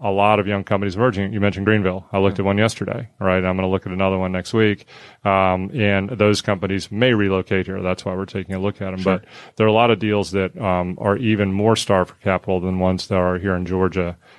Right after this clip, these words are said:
Speaker 1: that could see the benefit of a larger, uh, multi-state fund.
Speaker 2: Got it. Okay. All right. Well, this, this has been fascinating, um, uh, for, for me, and I think most of you out there who probably didn't know that we have this amazing resource here in state. So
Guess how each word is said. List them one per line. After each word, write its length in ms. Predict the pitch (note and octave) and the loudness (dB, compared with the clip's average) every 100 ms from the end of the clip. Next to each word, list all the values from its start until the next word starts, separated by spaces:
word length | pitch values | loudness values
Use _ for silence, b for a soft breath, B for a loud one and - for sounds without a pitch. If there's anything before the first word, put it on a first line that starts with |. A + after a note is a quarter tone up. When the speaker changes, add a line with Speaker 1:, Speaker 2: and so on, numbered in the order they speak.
| b - | b 0
Speaker 1:
that 200 | F#2+ - | 0 2
could 220 | G#2+ F2+ | 0 2
see 400 | - G2 F#2 F2+ - - | 0 0 0 -2 -8 -6
the 140 | F#2+ | -2
benefit 440 | G2 F#2+ - G2 | 0 0 0 -2
of 100 | F#2 | 0
a 60 | F2 | -2
larger, 680 | F2 F2+ F2+ - E2+ E2+ - _ _ | 0 2 0 -2 -4 -6 -12 _ _
uh, 160 | F#2+ F2 | -6 -2
multi-state 580 | F2+ F2 F#2+ - F#2+ - | 0 0 0 -4 -6 -6
fund. 320 | F#2+ E2+ E2+ - - | -6 -6 -8 -6 0
Speaker 2:
Got 180 | F2+ | 0
it. 100 | E2+ - _ | 0 -6 _
Okay. 400 | G#2+ - G2 F#2 _ B B B B | -2 2 0 0 _ B B B B
All 100 | - | 0
right. 120 | B2+ | 2
Well, 180 | C3 A#2+ | 2 2
this, 260 | A2+ B2+ - | 4 0 2
this 180 | C#3 - | 0 2
has 100 | B2 | 2
been 160 | G#2 | 0
fascinating, 800 | F#2+ G#2 G2+ - F#2 E2+ E2+ E2 | 2 2 2 2 2 4 0 -2
um, 500 | F#2+ F2+ F2 E2 D#2+ D2+ | 0 2 2 0 -4 -6
uh, 100 | D#2 | -6
for, 260 | - G2+ - G#2 | 0 0 0 -12
for 140 | - G2+ | -4 0
me, 200 | F#2+ F#2+ | 2 2
and 100 | E2+ | 2
I 40 | |
think 220 | E2+ F2+ | 0 -2
most 260 | F#2 F#2 - | 2 0 0
of 80 | F2+ | -2
you 120 | F2+ | 0
out 100 | F2 | 0
there 120 | F2+ | -2
who 120 | F#2 | -6
probably 540 | F2+ - F#2 F2 F#2 F2 | -6 -2 0 0 -2 2
didn't 220 | F#2 D#2 | 2 2
know 120 | F2+ | 2
that 60 | E2+ | 2
we 100 | F2+ | 0
have 140 | F2+ | -2
this 160 | E2+ F2+ | -2 0
amazing 400 | F2+ F2+ F2+ E2+ | 2 2 2 0
resource 380 | F2 - F#2 - | 0 0 -2 -2
here 180 | F2 | -4
in 60 | E2+ | -4
state. 360 | - F#2+ F2+ - | 0 0 0 0
So 320 | - A#2+ | 2 4